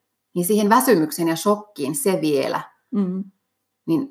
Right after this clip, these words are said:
Speaker 1: se on ollut tosi raskas ja saanut tosi monet miettimään näitä omia
Speaker 2: Mm.
Speaker 1: valintoja, että,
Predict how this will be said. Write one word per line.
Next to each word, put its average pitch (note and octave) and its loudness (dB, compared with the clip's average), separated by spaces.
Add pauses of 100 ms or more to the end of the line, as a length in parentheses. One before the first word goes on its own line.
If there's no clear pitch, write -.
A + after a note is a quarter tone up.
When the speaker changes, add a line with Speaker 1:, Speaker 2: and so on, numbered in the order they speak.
Speaker 1:
se C4+ -2
on C4+ 4
ollut D#3+ -2
tosi F#3+ 0
raskas - -8
ja E3 -12
saanut G3 -2
tosi B3 0
monet C3+ 0
miettimään D#3+ -2
näitä - -6
omia - 2
Speaker 2:
Mm. - -4
Speaker 1:
valintoja, E3 -4
että, - -16